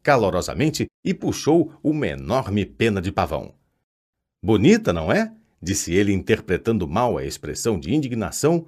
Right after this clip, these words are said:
no rosto de Rony. "Em geral, eu a uso para autografar livros." Ele rabiscou uma enorme assinatura cheia de floreios no papel e devolveu-o a Hermione.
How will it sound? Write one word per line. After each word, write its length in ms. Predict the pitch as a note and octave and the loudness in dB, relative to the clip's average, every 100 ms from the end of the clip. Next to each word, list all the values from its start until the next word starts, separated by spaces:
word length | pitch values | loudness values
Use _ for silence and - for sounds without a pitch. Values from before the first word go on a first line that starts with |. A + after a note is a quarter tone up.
| - | -4
no 140 | D3 | -2
rosto 460 | - F2 G#2 - F#2 | 0 0 -2 -4 -8
de 120 | F2 | -8
Rony. 420 | D#2 C#2+ - - _ _ _ _ _ - | -8 -10 -12 -20 _ _ _ _ _ 2
"Em 140 | B2 | 4
geral, 420 | A2+ G2+ C3 E3 - | 6 6 6 4 0
eu 160 | G2 F2 | 2 2
a 60 | D2+ | 4
uso 320 | F3 C3+ G#2+ | 4 4 0
para 200 | D2+ B1+ | -2 -4
autografar 680 | D2+ D#2+ C#2+ C2+ B2+ A#2 F#2+ | -4 -4 -6 -4 -2 -2 0
livros." 540 | F3 F#2+ A#1 - - _ _ _ _ _ _ _ _ _ _ _ - | 0 0 -6 -14 -16 _ _ _ _ _ _ _ _ _ _ _ 0
Ele 180 | A2+ | 4
rabiscou 580 | A2+ A#2 G2 - A#2+ G#2+ | 6 4 2 0 2 2
uma 220 | F#2+ F#2 | 2 0
enorme 460 | D#2 D#2+ A#2+ D#2+ D#2 | -2 2 2 2 -4
assinatura 580 | - F2 C2 - C3 D2 | -8 -8 -8 -2 0 0
cheia 340 | - F#3 F3 | 0 2 2
de 80 | A2+ | 0
floreios 480 | - F#2 F2+ C#3+ G2 | -2 0 2 0 0
no 140 | A#2+ | -2
papel 400 | - - G#2+ A#2 - _ - | -4 2 2 2 -4 _ -8
e 80 | |
devolveu-o 840 | D#3 E3 - A2+ C#2 D2 D#2 E2+ - _ | 4 4 4 0 -2 -4 -2 -4 -6 _
a 120 | G#2 | -2
Hermione. 600 | F2 E2 G2 D2+ G1+ G1+ | -2 -2 -4 -6 -8 -16